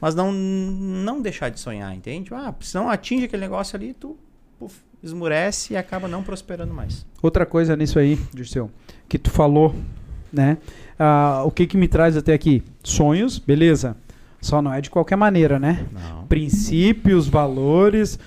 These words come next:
Speaker 2: trabalho, é fazendo a coisa certa, né? Agregando, a, fazendo o melhor onde quer que esteja.
Speaker 1: É que a gente fa-, é, isso que eu te falei, né?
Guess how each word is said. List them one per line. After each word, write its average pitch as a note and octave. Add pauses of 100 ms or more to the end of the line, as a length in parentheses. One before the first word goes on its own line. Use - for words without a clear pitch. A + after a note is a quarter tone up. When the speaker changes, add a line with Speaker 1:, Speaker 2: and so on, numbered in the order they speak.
(140)
Speaker 2:
trabalho, C#3
é D3
fazendo C#3
a C#3
coisa D3
certa, F#3 (580)
né? D#3+
Agregando, F3
a, F#3+
fazendo F3+
o A3+
melhor G3+
onde A#3+
quer G#3
que A3
esteja. D3 (600)
Speaker 1:
É -
que -
a D#3+
gente E3
fa-, -
é, A#2+
isso C3+
que -
eu D#3
te -
falei, C3+
né? B2